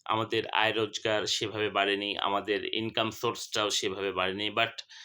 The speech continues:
day by day, প্রতিদিন, দিনের পর দিন সব কিছু একটি ঊর্ধ্বমুখী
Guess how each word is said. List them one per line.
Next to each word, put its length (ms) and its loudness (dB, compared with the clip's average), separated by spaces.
day 220 6
by 220 4
day, 240 0
প্রতিদিন, 560 0
দিনের 280 2
পর 180 0
দিন 340 -4
সব 300 2
কিছু 300 0
একটি 500 0
ঊর্ধ্বমুখী 720 0